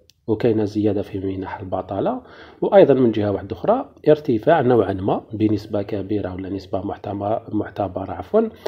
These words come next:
في الميزانية تاع الجيش. وكل ما واحد يتكلم على ميزانية تاع الجيش في الجزائر،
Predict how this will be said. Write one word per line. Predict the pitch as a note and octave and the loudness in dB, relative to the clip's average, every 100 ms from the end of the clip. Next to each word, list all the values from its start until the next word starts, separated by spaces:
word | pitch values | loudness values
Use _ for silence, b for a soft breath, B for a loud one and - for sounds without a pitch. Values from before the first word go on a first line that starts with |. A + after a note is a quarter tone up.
| B B - | B B -6
في | C#3+ | 4
الميزانية | E3 C3 C#3+ F3 | 6 8 8 8
تاع | D3+ G#2+ | 6 4
الجيش. | F#2+ F2+ E2+ - _ _ _ _ - _ | 2 -4 -8 -12 _ _ _ _ -20 _
وكل | B2 - B3 | 2 4 4
ما | A3+ | 6
واحد | F#3+ - C3+ | 4 4 0
يتكلم | C#3 C#3 C3 B2 | -4 -2 -2 -2
على | A2 A2 | -2 0
ميزانية | A2 G2+ A2 G#2+ G#2 | -2 -2 -2 -2 -4
تاع | G2+ | -6
الجيش | F#2+ - B2+ - | -8 -2 -2 -2
في | |
الجزائر، | A2 G#2 A2 G#2+ - G#2 | -4 0 0 0 -2 -8